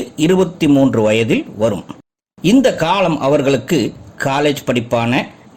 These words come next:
யூ ஜி அல்லது பி ஜி படிப்புகளை நிர்ணயிக்கும். பொதுவாகவே கன்னிராசியில் பிறந்தவர்களுக்கு ராகு அதிநட்பு என்பதாலும் புதன் கிரகத்திற்கும் நட்பு என்பதாலும்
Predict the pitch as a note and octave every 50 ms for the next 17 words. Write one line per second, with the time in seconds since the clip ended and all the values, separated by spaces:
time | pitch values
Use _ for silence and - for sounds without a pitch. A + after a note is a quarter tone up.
0 | A2 A#2 C#3+ D3+ D#3 C#3+ C3 B2 C#3+ F3+ - - - - C3 C3+ C#3+ C#3+ C3 B2+
1 | B2 A2+ - - - D#3 F3 F#3+ E3+ E3+ F#3 - - C3 A#2 A#2 G2 A#2 A2 G2+
2 | A#2 - - - - - - A#2+ C3 B2 B2+ B2+ A#2 G2+ E2+ - - F#2 F#2 -
3 | - - - - - - - - F#3 A3 B3 C#4 C4+ C4 A#3+ A3 F#3 F#3 E3+ F#3+
4 | F#3 B2 A#2+ D#3+ - - _ - D#3+ F3+ G#3+ A3+ G#3+ G#3+ G3+ G3 G3 F#3+ E3+ D#3
5 | D3 D#3+ D3 D3 D3 D3 C#3+ C3 B2 B2+ B2+ A#2+ A#2+ - F3 G3+ G3+ - - -
6 | - - - - - B2+ C3 D3 D#3+ E3+ F#3+ G#3 A3+ A3 G3 F#3+ F3 B2 G#2 -
7 | - - - - C3 D3+ G3+ F#3 F3+ E3 D3+ - - D#3+ D3 - - - A#2+ B2
8 | B2+ A#2 B2 A#2 A2 G#2 G2+ G2+ C3 D#3 - - - - - - - - - -
9 | - B2 D#3 F#3 A#3 B3+ B3 G3+ G3+ G3+ F#3 F#3+ E3+ - - D#3+ C3+ - - G#3
10 | E3+ A2+ F#2 - - C3+ C#3+ D3+ D3 - - G3+ F3 C#3+ C3+ A#2+ B2 A2+ A2+ A2
11 | A#2 D3 C#3+ G#2+